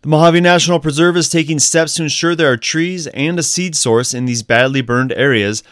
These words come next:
by planting Joshua trees, and they're looking for volunteers to help. Every weekend in October, volunteers are encouraged to participate. The Mojave National Preserve's website has lots of information on the volunteer weekends,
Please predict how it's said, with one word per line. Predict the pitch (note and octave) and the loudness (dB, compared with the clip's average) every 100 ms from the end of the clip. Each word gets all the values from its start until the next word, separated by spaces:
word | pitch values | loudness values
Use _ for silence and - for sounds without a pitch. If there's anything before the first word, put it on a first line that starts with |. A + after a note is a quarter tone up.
| _ | _
by | G#2+ | -6
planting | A2+ B2+ C3+ C#3 D3 | -4 -2 -2 -2 -2
Joshua | A#2+ C3+ D#3+ C3 | 0 0 0 -4
trees, | - G2 G2+ - - _ - | -4 -4 -4 -6 -12 _ -6
and | C3+ | 0
they're | D#3+ | 2
looking | D#3+ E3+ | 2 -2
for | C#3+ B2+ | -4 0
volunteers | C3+ D3 C#3+ C#3+ C3+ | 0 0 0 -2 -2
to | C#3 | -2
help. | A#2+ C#3+ G#2 - _ _ - | 0 0 -2 -10 _ _ -6
Every | C3+ F3 | -2 0
weekend | E3+ F3+ D#3+ | 0 -2 -2
in | D#3 | 0
October, | D3+ C3+ D3+ D3+ C#3+ | 0 0 0 2 2
volunteers | A#2+ B2 B2+ C3+ C3 | 0 0 -2 -4 -4
are | B2 | -4
encouraged | G#2+ - C#3 C#3+ | -6 -4 -4 -4
to | D3 | -6
participate. | C#3+ C#3 D#3+ - G#2+ F#2+ G#2 - _ - | -10 -6 -6 -4 -6 -6 -6 -8 _ -4
The | |
Mojave | D#3 D3+ E3 E3+ | 0 4 4 4
National | E3+ E3+ D#3+ E3+ | 2 0 0 -2
Preserve's | D3 C#3 E3 C#3 | -2 0 0 2
website | C3+ D#3+ D#3 E3 E3 | 2 2 4 2 2
has | D#3 C3 | 0 2
lots | C#3+ C#3+ | 2 2
of | C#3 | -2
information | D3+ C#3 C#3+ D#3+ D#3 C#3 | -4 -2 -4 -2 -2 -2
on | B2+ | -2
the | G#2+ | 0
volunteer | A#2 C3+ C3+ C#3 C#3 | 0 0 -2 -2 -2
weekends, | B2 D#3+ C#3+ A#2+ D3 - | -2 -4 -2 -2 -2 -6